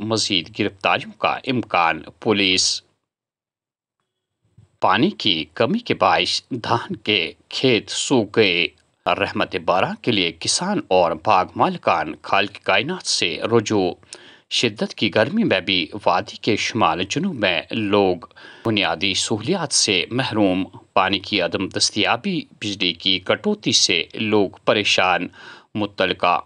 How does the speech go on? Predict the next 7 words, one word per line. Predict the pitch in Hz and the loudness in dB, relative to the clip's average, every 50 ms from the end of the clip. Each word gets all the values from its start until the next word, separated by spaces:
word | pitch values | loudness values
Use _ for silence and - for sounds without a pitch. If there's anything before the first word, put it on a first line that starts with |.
| - | -4
महकमे | 101 101 98 101 104 - - 151 151 151 110 87 - - | -4 -2 -2 -2 -2 0 0 0 2 2 2 0 0 -4
खामोश, | - - - 117 107 104 101 98 95 95 90 - - - - _ - - | -4 0 0 0 2 2 2 2 2 2 2 0 -2 -4 -8 _ -2 0
अवाम | 98 107 135 170 175 | 2 2 2 2 0
में | 139 110 98 78 73 | 0 0 0 0 0
शदीद | - - - 123 104 90 95 90 90 87 - _ - | 0 0 0 0 0 0 0 -2 -2 -4 -4 _ 0
गम | 107 107 104 101 87 | 0 2 2 0 -2
गुस्सा। | 82 117 123 123 - - 117 101 92 92 - - | -2 -2 -2 0 2 2 2 4 2 2 0 -4